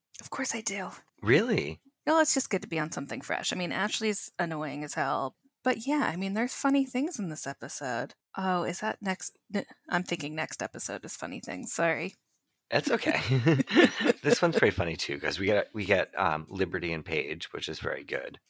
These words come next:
Speaker 1: Mm-hmm.
Speaker 2: There's, like, 'cause all the new characters are coming in, which I love.
Speaker 1: Yeah.
Speaker 2: I like it.
Speaker 1: I do too.
Speaker 2: This morning, um, 'cause I only listen to music when I take a shower, so for seven and a half <laughs> minutes a day, I listen to music, basically.
Speaker 1: <laughs>
Speaker 2: And I was like,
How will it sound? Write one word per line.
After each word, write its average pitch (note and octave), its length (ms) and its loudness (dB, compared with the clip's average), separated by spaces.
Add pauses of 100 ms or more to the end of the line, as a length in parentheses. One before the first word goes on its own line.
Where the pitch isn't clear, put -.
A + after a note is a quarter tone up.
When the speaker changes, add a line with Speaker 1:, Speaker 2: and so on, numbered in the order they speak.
(100)
Speaker 1:
Mm-hmm. E3+ 540 -6 (280)
Speaker 2:
There's, - 260 -2
like, F#2 120 -6
'cause F2+ 180 -2
all F2+ 160 4
the E2+ 80 -6
new D#2+ 160 -4
characters D2 540 -4
are - 40 -14
coming C#2+ 300 -14
in, C#2+ 120 -14
which C#2 200 -10
I D2 60 -8
love. C2 420 -12 (220)
Speaker 1:
Yeah. C3+ 300 -6 (280)
Speaker 2:
I E3 140 -8
like C3 320 -6
it. A#2 280 -6
Speaker 1:
I A3 160 -6
do C#4 220 -8
too. C#4+ 280 -6
Speaker 2:
This F3+ 240 2
morning, F2+ 520 -2 (120)
um, D#2+ 380 0
'cause - 180 -4
I E2 60 4
only E2 260 -2
listen D#2 300 -8
to D2+ 100 -10
music C#2+ 460 -8
when D2+ 120 -10
I D2 80 -8
take C#2+ 180 -10
a C#2 60 -14
shower, D2 400 -2
so D#2 220 -6
for C#2+ 280 -8 (100)
seven D#2 360 0
and D#2+ 140 -4
a - 40 0
half F2+ 260 0
<laughs> - 0 -
minutes A2+ 340 2
a G2+ 40 0
day, G2 240 6
I A#2+ 40 6
listen A2 280 0
to A2+ 100 2
music, F#2+ 420 -4
basically. A#2 640 2
Speaker 1:
<laughs> - 40 0
Speaker 2:
And B2 120 4
I A2+ 80 2
was G#2+ 140 -2
like, A#2+ 160 4